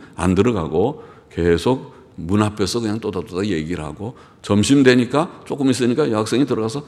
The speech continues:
상을 아예 봐갖고 와서 뭐 차려고, 먹는 거 차려고 바깥에 잔디밭에 와서 거기서 먹더라고요. 와, 아이들이 참, 그 청년들이, 예, 학교 규칙을 잘 지키니까. 학교 규칙이 그렇게 돼 있고, 어기면 디메릿,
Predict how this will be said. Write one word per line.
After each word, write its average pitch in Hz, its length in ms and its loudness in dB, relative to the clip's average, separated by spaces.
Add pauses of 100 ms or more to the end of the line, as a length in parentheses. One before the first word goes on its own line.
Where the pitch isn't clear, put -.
상을 160 340 0
아예 123 220 2
봐갖고 117 440 -2
와서 98 640 0
뭐 156 160 -2
차려고, 143 380 -2
먹는 107 300 4
거 143 60 0
차려고 120 440 0
바깥에 110 680 2 (160)
잔디밭에 127 540 2
와서 104 300 0
거기서 180 360 4
먹더라고요. 95 680 2 (380)
와, 78 360 -10
아이들이 80 560 -2 (340)
참, 87 440 -6
그 82 220 -6
청년들이, 87 760 -4 (480)
예, 76 240 -8
학교 104 340 -6
규칙을 90 440 -2
잘 82 220 -4
지키니까. 76 480 -8
학교 - 320 -4
규칙이 127 420 0
그렇게 113 300 2
돼 104 140 4
있고, - 380 -2 (160)
어기면 131 640 4
디메릿, 92 580 0